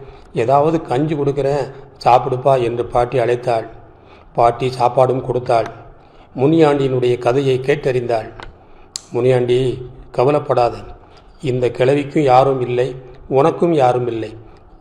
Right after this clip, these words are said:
நான் இந்த வீட்டு வாசல்ல பணியாரம் வடை சுட்டு வித்து பிழைத்துக்கிட்டு இருக்கேன். நீயும் என் கூட இருப்பா" என்றாள் அந்த பாட்டி. அந்த பாட்டி இப்பொழுது அவனுக்கு அம்மனாக தெரிந்தாள். அவனும் அங்கேயே தங்கினான். "முனியாண்டி,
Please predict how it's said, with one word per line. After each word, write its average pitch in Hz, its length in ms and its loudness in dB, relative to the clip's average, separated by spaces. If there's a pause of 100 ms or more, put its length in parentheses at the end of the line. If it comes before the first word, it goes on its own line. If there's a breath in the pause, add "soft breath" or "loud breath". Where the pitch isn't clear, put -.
(120)
நான் 123 220 4
இந்த 120 260 2
வீட்டு 143 280 -4
வாசல்ல 131 580 0 (300 loud breath)
பணியாரம் 135 480 2
வடை 123 220 2
சுட்டு 127 300 -6
வித்து 120 260 -4
பிழைத்துக்கிட்டு 135 440 -4
இருக்கேன். 107 320 -12 (460 loud breath)
நீயும் 190 300 6
என் 151 180 2
கூட 143 140 2
இருப்பா" 131 460 -2 (340)
என்றாள் 127 340 0
அந்த 120 200 -2
பாட்டி. 117 380 -4 (840)
அந்த 117 260 0
பாட்டி 120 560 0 (280 loud breath)
இப்பொழுது 143 420 4
அவனுக்கு 127 400 0
அம்மனாக 135 520 0 (120)
தெரிந்தாள். 110 400 -4 (680 loud breath)
அவனும் 156 420 6
அங்கேயே 143 360 2
தங்கினான். 117 500 -4 (800 loud breath)
"முனியாண்டி, 139 720 0